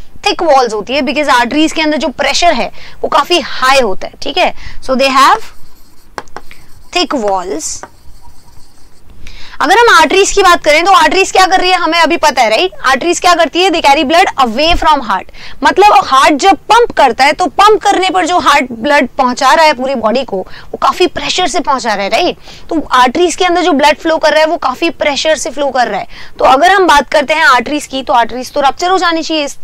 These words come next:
इस तरीके से, पर rupture नहीं होती है because they have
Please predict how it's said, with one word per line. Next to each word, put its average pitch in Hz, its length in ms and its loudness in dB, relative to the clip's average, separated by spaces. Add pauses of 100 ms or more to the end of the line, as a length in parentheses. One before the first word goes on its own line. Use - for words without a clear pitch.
(160)
इस 269 140 -8
तरीके 262 340 0
से, 254 200 -6 (300)
पर 277 160 2
rupture 330 280 0
नहीं 311 260 0
होती 339 240 -2
है 349 60 0
because 285 300 0
they 269 120 2
have 285 300 2